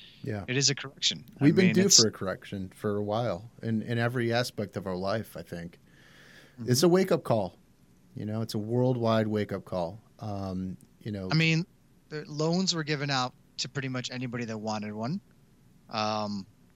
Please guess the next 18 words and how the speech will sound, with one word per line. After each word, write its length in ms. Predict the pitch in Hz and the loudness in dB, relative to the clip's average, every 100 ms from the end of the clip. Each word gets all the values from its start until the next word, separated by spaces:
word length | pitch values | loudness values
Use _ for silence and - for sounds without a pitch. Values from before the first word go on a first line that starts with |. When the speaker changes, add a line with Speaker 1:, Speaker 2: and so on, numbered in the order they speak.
| _ - - - 175 | _ -20 -20 -20 -6
Speaker 2:
they, 180 | 135 131 | -2 0
anybody 380 | 131 139 151 147 | 0 0 2 0
could 180 | 143 131 | -2 -4
get 180 | 123 117 - - | -6 -8 -12 -12
numerous 380 | 123 123 120 107 | -6 -4 0 -2
credit 300 | - 101 101 | -2 -10 -6
cards. 480 | 104 98 139 - - - - _ _ _ _ - | -4 -4 0 0 -2 -18 -20 _ _ _ _ -4
Everybody 440 | 151 139 139 135 117 | 0 0 0 -2 -4
was 240 | 110 107 | -8 -10
buying 280 | - 107 104 | -6 -6 -6
a 60 | 107 | -8
credit. 320 | 107 101 113 | -8 -8 -8
People 180 | 127 120 | -8 -2
are 40 | |
still 260 | 117 - 143 | 0 0 0
buying 260 | 110 95 98 | -2 -6 -8
credit. 360 | 98 95 110 | -10 -10 -6
Speaker 1:
Yeah. 180 | 110 110 | -2 -2